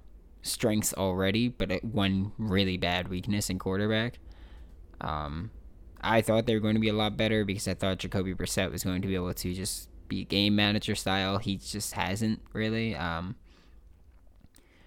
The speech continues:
Bucks, we'll have to see what happens with Jameis, whether he's still there or not. First ever thirty, thirty-five thousand player, um, which is wild. Broncos,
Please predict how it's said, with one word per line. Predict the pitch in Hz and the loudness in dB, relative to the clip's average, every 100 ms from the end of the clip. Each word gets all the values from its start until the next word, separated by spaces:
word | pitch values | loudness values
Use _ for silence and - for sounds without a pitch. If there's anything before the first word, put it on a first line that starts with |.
| - - | -16 -6
Bucks, | 95 104 104 - - | -2 2 2 0 0
we'll | 95 | 2
have | 95 | 2
to | - | 2
see | - 98 95 | 2 4 6
what | 107 | 6
happens | 107 117 123 - | 4 4 2 0
with | |
Jameis, | - 117 120 127 123 | 0 4 4 2 -2
whether | 87 90 | -6 -6
he's | 90 113 107 | -4 -4 -4
still | - 113 | -4 -2
there | 113 113 117 | 0 0 0
or | |
not. | 117 113 113 - - | 0 0 -2 -8 -18
First | - 92 95 | -6 -4 -2
ever | 92 92 92 | -2 -2 -4
thirty, | - 92 95 95 | 0 0 2 0
thirty-five | 92 98 95 - 95 92 - | 0 0 0 0 2 2 0
thousand | 98 92 101 113 110 | 2 2 2 2 2
player, | 120 117 117 123 - - - _ _ - | 0 2 0 -2 -12 -20 -20 _ _ -4
um, | 90 87 73 | -2 0 -2
which | 85 - | -4 -6
is | - - - | -8 -12 -12
wild. | - 101 101 101 117 - _ _ _ _ _ _ - _ _ _ _ | -8 -4 -2 -2 -4 -10 _ _ _ _ _ _ -20 _ _ _ _
Broncos, | - - 104 131 - 165 165 165 - - | -8 0 2 2 4 2 2 -2 -4 -6